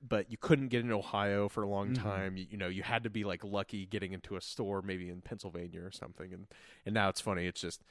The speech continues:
Speaker 1: it's, Dogfish Head has it everywhere. Now, it's still expensive. I think it's, like, nine dollars a bottle or something. Uh,
Speaker 2: Uh-huh.
Speaker 1: pretty crazy. And it's
Speaker 2: Uh-huh.
Speaker 1: only twelve ounces. So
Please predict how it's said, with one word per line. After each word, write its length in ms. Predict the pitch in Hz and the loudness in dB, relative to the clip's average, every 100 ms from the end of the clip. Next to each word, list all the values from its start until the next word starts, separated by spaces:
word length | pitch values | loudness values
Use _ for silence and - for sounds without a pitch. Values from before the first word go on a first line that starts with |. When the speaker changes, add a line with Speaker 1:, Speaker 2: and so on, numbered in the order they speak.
| - - _ - | -20 -20 _ -10
Speaker 1:
it's, 400 | 82 - - - _ _ _ _ _ _ - 131 | -8 -6 -8 -8 _ _ _ _ _ _ -8 2
Dogfish 420 | 104 92 92 - | 4 4 0 0
Head 280 | 98 85 95 - | 0 0 -8 -6
has 200 | - 90 | -2 0
it 80 | 87 | 2
everywhere. 340 | 87 85 - | 0 0 2
Now, 120 | 123 139 | 6 6
it's 100 | - | 10
still 160 | 185 | 8
expensive. 600 | 101 - 113 107 - 80 | 8 0 0 0 -2 0
I 100 | 90 | 0
think 200 | - 110 | 0 -4
it's, 160 | 98 - | -4 -4
like, 240 | 85 - - | -4 -6 -8
nine 320 | 104 95 104 | -2 0 2
dollars 300 | 98 95 95 | 2 2 0
a 60 | 87 | -4
bottle 340 | 90 87 87 | -2 0 0
or 140 | - - | -4 -8
something. 460 | - 95 - 110 107 95 | -8 -8 -10 -12 -8 0
Uh, 40 | |
Speaker 2:
Uh-huh. 200 | 113 95 | 2 2
Speaker 1:
pretty 160 | 95 85 | -2 -4
crazy. 340 | - - - 95 - - - | -6 -6 -8 -12 -16 -20 -6
And 100 | 90 | -2
it's 140 | 90 82 | 0 0
Speaker 2:
Uh-huh. 100 | 120 | 2
Speaker 1:
only 240 | 135 104 | 4 2
twelve 300 | - 104 87 | 2 2 2
ounces. 420 | 85 85 - - | 0 -2 -6 -8
So 320 | - - 73 | -4 -2 -2